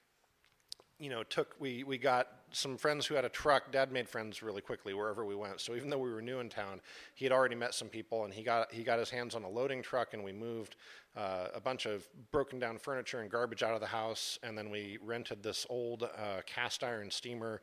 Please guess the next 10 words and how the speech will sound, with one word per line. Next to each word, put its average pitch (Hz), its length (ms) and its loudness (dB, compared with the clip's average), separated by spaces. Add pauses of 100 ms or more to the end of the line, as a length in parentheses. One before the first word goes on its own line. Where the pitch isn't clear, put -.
(320)
stripped - 320 2
off 123 220 4
the 107 320 2
wallpaper, 131 800 4
repainted, 131 680 0 (240)
um, 107 540 -4 (300)
steam 165 320 0
cleaned 151 240 -2
the - 40 -4
carpet, 120 460 0